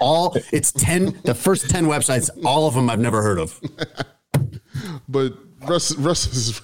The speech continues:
Speaker 2: <laughs> right about Ru-, uh, about Jimmy. Um,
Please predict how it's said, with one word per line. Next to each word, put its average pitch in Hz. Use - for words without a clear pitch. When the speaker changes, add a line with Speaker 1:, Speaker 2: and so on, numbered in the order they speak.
Speaker 2:
<laughs> 110
right 110
about 107
Ru-, 104
uh, 98
about 98
Jimmy. 92
Um, 92